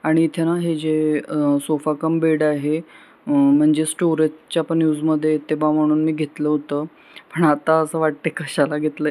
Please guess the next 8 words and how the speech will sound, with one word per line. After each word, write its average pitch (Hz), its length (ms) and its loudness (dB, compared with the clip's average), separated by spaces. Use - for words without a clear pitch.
एवढं 151 340 -2
क्लिनिंगला 156 500 0
याला 147 180 0
प्रॉब्लेम 151 500 -2
होते 156 260 -2
की 156 160 -6
काय 151 240 -2
सांगायचं. 151 560 -4